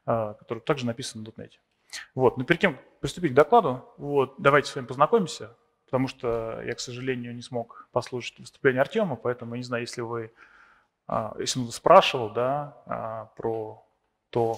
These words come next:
кто пришел к нам сегодня, то придется еще раз ответить. А, так, студенты есть? Почти все студенты, да? Нет, не почти. Так, а студенты какого? Первый курс кто?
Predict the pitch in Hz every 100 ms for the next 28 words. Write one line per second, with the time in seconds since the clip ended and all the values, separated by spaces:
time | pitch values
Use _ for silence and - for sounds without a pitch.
0 | - - 120 123 - 123 117 113 135 127
1 | 113 107 127 123 117 - - - 104 -
2 | 123 127 - - - - 113 113 - -
3 | - - - - 123 127 127 127 127 -
4 | 117 - - - - 151 170 123 110 110
5 | - _ _ _ _ _ - 139 160 -
6 | _ _ _ _ _ _ - - _ _
7 | _ _ _ _ _ _ _ _ _ _
8 | 127 - 120 - 113 107 110 117 - 135
9 | 165 113 101 120 151 - 117 113 _ _
10 | _ _ 107 104 - 120 127 - - 151
11 | 156 135 143 - 120 - 156 139 - 123
12 | - - _ _ - 117 -